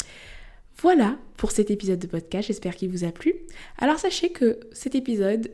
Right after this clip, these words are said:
est le dernier de l'année, puisque le podcast va prendre une pause. D'ailleurs, vous écoutez ce podcast dans un contexte particulier, puisque je suis en pause moi-même, mais que je les ai préparés à l'avance, et je suis heureuse du coup d'avoir pu vous proposer des podcasts jusqu'à la fin de l'année. Mais sachez que l'épisode,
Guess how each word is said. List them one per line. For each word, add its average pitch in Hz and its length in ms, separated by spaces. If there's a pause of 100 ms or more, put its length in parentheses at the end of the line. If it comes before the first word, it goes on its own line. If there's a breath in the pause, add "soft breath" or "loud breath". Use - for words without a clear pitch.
est 190 100
le 175 180
dernier 175 600 (120)
de 214 160
l'année, 185 500
puisque - 240
le 262 160
podcast 202 500
va 165 80
prendre 196 280
une 180 140
pause. 190 320 (460 loud breath)
D'ailleurs, 190 480
vous 190 240
écoutez 180 300
ce 190 100
podcast 180 400
dans 165 100
un 170 40
contexte 175 300
particulier, 269 440
puisque - 240
je 185 120
suis - 380 (100)
en 170 120
pause 226 380
moi-même, 185 440
mais 196 140
que 185 180
je 175 140
les 175 240
ai 175 80
préparés 180 460
à 170 60
l'avance, 180 440 (340 loud breath)
et - 60
je 175 60
suis - 120
heureuse 233 220
du 202 100
coup - 140
d'avoir 175 240
pu - 100
vous 185 120
proposer 180 360
des 180 120
podcasts 170 460
jusqu'à 165 220
la 156 100
fin 170 140
de 165 80
l'année. 160 320 (580 loud breath)
Mais 220 220
sachez 240 280
que 240 120
l'épisode, 190 560